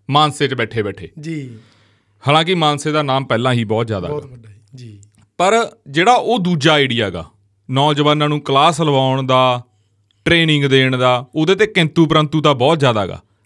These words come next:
Speaker 2: ਜੀ।
Speaker 1: ਪਰ ਮੈਂ ਤੁਹਾਡੇ ਆਈਡੀਆ ਦੀ ਗੱਲ ਕਰੂੰਗਾ ਵੀ ਉਹ ਆਈਡੀਆ ਤੁਹਾਨੂੰ ਕਿੱਥੋਂ ਆਇਆ?
Speaker 2: ਜੀ। ਬਾਈ ਜੀ, ਜੇ ਸ਼ੁਰੂਆਤ ਕਰੀਏ,
Speaker 1: ਹਾਂ।
Speaker 2: ਪਹਿਲਾਂ ਜਿਵੇਂ ਸਟੱਡੀ ਮੇਰੀ ਐਮ ਬੀ ਏ ਮਾਰਕੀਟਿੰਗ ਦੇ ਵਿੱਚ, ਪੰਜਾਬੀ ਯੂਨੀਵਰਸਿਟੀ ਪਟਿਆਲਾ ਤੋਂ। ਇੱਕ ਤਾਂ ਮੈਂ ਉੱਥੋਂ ਜੋ ਵੀ ਗੈੱਟ ਕੀਤਾ, ਕਿਉਂਕਿ ਸਾਡੀ ਜਿਹੜੀ ਐਮ ਬੀ ਏ ਆ ਗਈ,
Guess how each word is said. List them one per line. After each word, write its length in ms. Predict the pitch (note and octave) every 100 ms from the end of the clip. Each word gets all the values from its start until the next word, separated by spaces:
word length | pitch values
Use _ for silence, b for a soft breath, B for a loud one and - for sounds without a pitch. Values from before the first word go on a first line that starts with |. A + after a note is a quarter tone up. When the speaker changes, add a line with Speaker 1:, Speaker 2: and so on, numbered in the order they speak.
| -
Speaker 2:
ਜੀ। 60 |
Speaker 1:
ਪਰ 120 | F3 G3
ਮੈਂ 140 | G3+
ਤੁਹਾਡੇ 380 | G#3 F3 D#3 F#3
ਆਈਡੀਆ 340 | F3 E3+ E3+
ਦੀ 140 | E3 D#3
ਗੱਲ 160 | D3+
ਕਰੂੰਗਾ 280 | C#3 B2 C3+
ਵੀ 100 | D#3
ਉਹ 140 | G3+
ਆਈਡੀਆ 340 | F3+ D3+ C#3+ D3
ਤੁਹਾਨੂੰ 260 | C#3+ B2+
ਕਿੱਥੋਂ 340 | A#2 A#2 A2 F#2
ਆਇਆ? 120 | D#2 _ _ -
Speaker 2:
ਜੀ। 320 | D#3 C#3+ G#2+ _ _ _ _ _ -
ਬਾਈ 120 | F#3+
ਜੀ, 300 | G3 G#3 A3 G#3+
ਜੇ 400 | E3 F3+ F#3+ F#3+
ਸ਼ੁਰੂਆਤ 420 | F#3 F3+ F#3+ F#3+
ਕਰੀਏ, 360 | E3+ E3 C#3+ A2+ - - -
Speaker 1:
ਹਾਂ। 420 | B2 G2 F#2 _ _
Speaker 2:
ਪਹਿਲਾਂ 260 | G3 G3+ A3+ A3 A3 G#3+ A3+ A3+
ਜਿਵੇਂ 200 | F#3+ G3
ਸਟੱਡੀ 320 | - G#3 G3
ਮੇਰੀ 180 | G3+ G#3
ਐਮ 160 | F#3+ F3
ਬੀ 120 | E3
ਏ 120 | D#3
ਮਾਰਕੀਟਿੰਗ 520 | F3 D#3 C#3+ C#3+ C3
ਦੇ 80 | B2+
ਵਿੱਚ, 200 | A#2 - _
ਪੰਜਾਬੀ 300 | E3+ E3 E3
ਯੂਨੀਵਰਸਿਟੀ 340 | F3+ F#3 F3+
ਪਟਿਆਲਾ 360 | E3 D3+ C3+ B2
ਤੋਂ। 140 | _ _ _ _ _ _ _
ਇੱਕ 160 | G3 F#3+
ਤਾਂ 100 | G3+
ਮੈਂ 140 | G3+
ਉੱਥੋਂ 840 | - A3+ G#3 G3 G3+ G#3 G#3+ A3 A3 A3+
ਜੋ 180 | F#3 A3+
ਵੀ 80 | A#3
ਗੈੱਟ 240 | G3 F#3
ਕੀਤਾ, 260 | F3+ F#3 F#3
ਕਿਉਂਕਿ 200 | G3+ G#3+
ਸਾਡੀ 220 | F#3+ G3
ਜਿਹੜੀ 220 | G3+ A3+
ਐਮ 240 | C#4 F#3+
ਬੀ 80 | F#3+
ਏ 120 | G3+
ਆ 100 | F#3+
ਗਈ, 180 | F3+ E3+